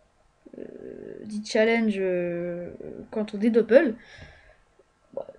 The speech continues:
vous gagnez dix challenges contre chaque doppel, et là ça vous donne, déjà ça vous donne un ornement, ce qui est, ce qui est fort cool.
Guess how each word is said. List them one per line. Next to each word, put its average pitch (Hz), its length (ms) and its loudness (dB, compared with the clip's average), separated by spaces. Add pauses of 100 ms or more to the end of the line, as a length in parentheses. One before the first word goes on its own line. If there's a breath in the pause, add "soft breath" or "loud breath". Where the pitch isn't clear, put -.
(120)
vous 220 140 -12
gagnez 185 240 -6
dix 180 140 -12
challenges 196 240 -4
contre 180 220 -10
chaque 208 220 -4
doppel, 240 360 6
et 233 80 6
là 233 140 6
ça 240 160 2
vous 196 160 -4
donne, 233 240 6
déjà 202 240 2
ça 240 140 -4
vous 262 60 2
donne 240 200 6
un 214 140 6
ornement, 247 540 8
ce - 120 -10
qui 185 260 -8
est, 170 160 -6
ce 180 140 -14
qui - 180 -14
est 180 60 -10
fort - 320 -2
cool. 247 280 0